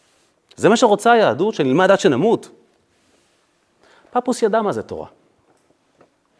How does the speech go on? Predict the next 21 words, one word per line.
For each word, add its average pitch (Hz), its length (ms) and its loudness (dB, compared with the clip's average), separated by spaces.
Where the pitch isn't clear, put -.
בכלל 262 200 0
כתוב 214 220 -6
שכל 208 260 -6
שם 185 240 -6
שמוזכר 156 360 -4
בגמרא 139 360 -2
יכל 139 180 -4
להחיות 120 400 -4
מתים. 104 360 -6
פפוס 247 400 -6
ידע 185 320 0
מה 131 160 -4
זה 101 140 -10
תורה, 95 300 -8
יותר 165 260 -6
טוב 123 180 -8
מאיתנו. 87 400 -14
הוא 156 100 2
אומר 226 140 4
לרבי 233 260 4
עקיבא, 233 560 2